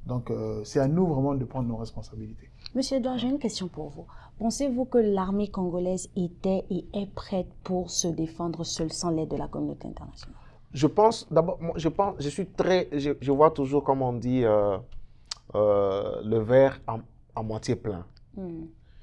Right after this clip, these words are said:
Speaker 3: Je pense que rien n'est impossible. Vous voyez ? If we make our mind, et si on a un bon leadership, n'est-ce pas ? Et si les choses fonctionnent normalement, la commun-, la, l'armée congolaise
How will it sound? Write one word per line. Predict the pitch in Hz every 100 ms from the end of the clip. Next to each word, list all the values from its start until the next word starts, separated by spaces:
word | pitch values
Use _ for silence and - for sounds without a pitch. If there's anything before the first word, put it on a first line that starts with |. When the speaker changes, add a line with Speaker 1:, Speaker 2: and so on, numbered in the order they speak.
| - -
Speaker 3:
Je | 101 113
pense | - 139 156 -
que | -
rien | 110 117 127
n'est | 120 110
impossible. | 92 95 - 98 95 - - - - - -
Vous | 92
voyez ? | 101 107 175 - - - - - - -
If | 120 123
we | 135
make | 139 147
our | 143 143
mind, | 143 151 160 156
et | 123
si | - 123
on | 123
a |
un | 135 135
bon | 123 113 143 143
leadership, | 135 127 127 - 175 - - - - - - - -
n'est-ce | 107
pas ? | - 147 - - - - - -
Et | 123 -
si | - - 143
les | 131
choses | - - 156
fonctionnent | - 117 107 127 120
normalement, | 101 101 104 - - - -
la | - 202
commun-, | 202 190 -
la, | 175 170
l'armée | 175 170 175 196
congolaise | 175 156 170 175